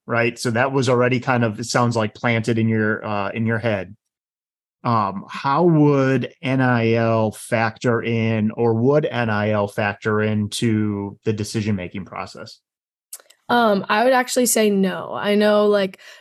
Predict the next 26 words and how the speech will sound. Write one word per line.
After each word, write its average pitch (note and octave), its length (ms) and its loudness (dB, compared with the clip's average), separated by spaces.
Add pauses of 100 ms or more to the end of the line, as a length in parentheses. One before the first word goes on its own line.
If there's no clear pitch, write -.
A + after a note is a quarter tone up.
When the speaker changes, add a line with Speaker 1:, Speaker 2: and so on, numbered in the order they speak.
Speaker 2:
with A#3 160 0
the B3+ 60 0
emergence A3 360 2
of G#3 80 -2
N G#3 160 0
I G3+ 160 2
L, G3 220 2
it's, G3 180 -2
like, G3+ 120 -2
another F#3+ 320 0
factor G3+ 800 -2 (100)
that G3 200 2
student G3 300 0
athletes G3 340 2
are G3+ 100 -2
kind G3 200 0
of G3 80 -2
having G3 320 0
to F#3 280 0 (260)
consider G3+ 520 2
in F#3+ 160 4
the F#3+ 100 2
already G3 480 2
daunting F#3+ 480 -2
college F#3+ 380 -2
process. B3+ 640 0